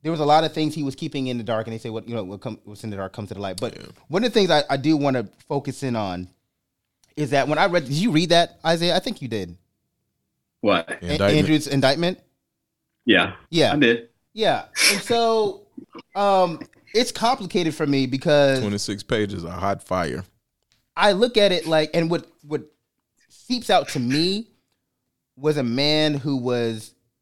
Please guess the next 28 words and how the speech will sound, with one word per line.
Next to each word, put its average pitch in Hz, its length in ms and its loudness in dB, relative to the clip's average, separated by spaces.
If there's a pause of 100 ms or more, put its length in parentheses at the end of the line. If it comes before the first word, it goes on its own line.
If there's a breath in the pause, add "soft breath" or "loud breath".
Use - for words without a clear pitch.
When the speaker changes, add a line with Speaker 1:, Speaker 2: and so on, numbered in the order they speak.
(520)
Speaker 1:
you 135 120 -12
know, 92 320 -6 (200)
got 123 180 -4
caught 151 180 -2
up - 100 -8
in 135 60 -2
a 131 40 -2
game 120 320 -2
that 110 140 0
he 123 160 -6
wouldn't, 120 360 -4
he, 135 260 -10
he 185 120 -12
played 165 540 -4 (240)
the 131 60 -12
game 127 240 -2
poorly. 90 480 -8 (800)
You 135 100 -4
know 143 40 2
what 147 40 4
I 151 40 4
mean? 156 120 4
Speaker 3:
Yep. 180 100 6
Speaker 1:
Because 160 180 2
white 160 320 2
candidates, 175 640 -4 (120)
white 170 280 -4
people 156 420 -2